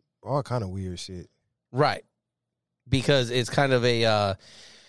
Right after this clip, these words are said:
Speaker 2: Google for as great as it is in Googling shit, right? It's like, it's a, uh, what do you call that? Like, uh, that they, they manipulate what the definition is, and they take the most popular topics or popular keywords and apply it to that.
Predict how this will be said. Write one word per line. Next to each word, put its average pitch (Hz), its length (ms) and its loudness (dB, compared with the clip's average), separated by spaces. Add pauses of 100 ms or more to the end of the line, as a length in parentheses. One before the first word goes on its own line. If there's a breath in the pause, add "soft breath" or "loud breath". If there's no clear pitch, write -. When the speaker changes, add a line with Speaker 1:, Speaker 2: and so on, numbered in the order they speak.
(200 loud breath)
Speaker 2:
Google 135 300 4
for 135 140 2
as 113 140 2
great 120 220 2
as 110 180 -2
it 110 60 0
is 107 200 0
in 101 140 -6
Googling 110 440 0
shit, 107 300 -2
right? 107 260 0
It's 107 180 -4
like, 110 260 0
it's 104 180 -4
a, 101 220 -2
uh, 95 360 -6
what 110 120 -8
do 123 40 -8
you 117 60 -12
call 131 180 0
that? 123 180 0
Like, 104 220 -6
uh, 98 200 -2 (840)
that 113 220 -2
they, 131 200 2
they 147 240 2
manipulate 147 540 2
what 131 140 2
the 123 60 -6
definition 120 520 -2
is, 104 160 -2
and 107 120 -4
they 107 60 -2
take 127 220 0
the 120 80 -2
most 117 340 -2
popular 139 600 0
topics 123 480 -2
or 117 80 0
popular 123 540 -2
keywords 107 760 -4 (420 loud breath)
and 113 140 -4
apply 123 360 0
it 104 100 -10
to 123 140 -6
that. 104 220 -4